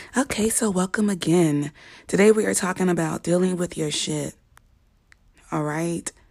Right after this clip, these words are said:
That title right there may even be a trigger for some people, so let it just settle in. It's gonna be good. I swear it's gonna be good to you at the very least. I don't know if anybody's ever heard of Abraham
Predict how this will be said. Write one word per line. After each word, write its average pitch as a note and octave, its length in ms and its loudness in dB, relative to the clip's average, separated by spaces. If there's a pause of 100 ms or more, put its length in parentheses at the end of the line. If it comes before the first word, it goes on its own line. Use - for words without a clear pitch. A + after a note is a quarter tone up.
(760)
That F3+ 540 2
title F3 360 2
right D3+ 260 -4
there E3 240 2
may E3 120 2
even B3 280 0
be D3 140 0
a D3 80 0
trigger E3+ 400 -4
for F3+ 180 -6
some F#3 220 0
people, F#3+ 440 -2 (300)
so - 220 -2
let G#3 180 4
it B3+ 80 -2
just G3+ 240 0
settle G3 260 0
in. E3+ 420 0 (800)
It's - 140 -4
gonna E3+ 200 2
be E3+ 120 0
good. D#3+ 440 0 (640)
I D3+ 120 -4
swear D#3 280 0
it's D#3 100 -2
gonna D#3 160 0
be D3+ 100 0
good D3 260 0
to - 140 0
you D3+ 200 2
at C3+ 160 -2
the D3+ 80 -8
very C#3+ 300 -2
least. - 400 -4 (1600)
I - 60 -8
don't A3+ 160 2
know G#3 140 0
if F#3+ 100 -6
anybody's F#3+ 420 0
ever E3+ 200 -4
heard D#3+ 280 -4
of D#3+ 180 -4
Abraham E3 760 0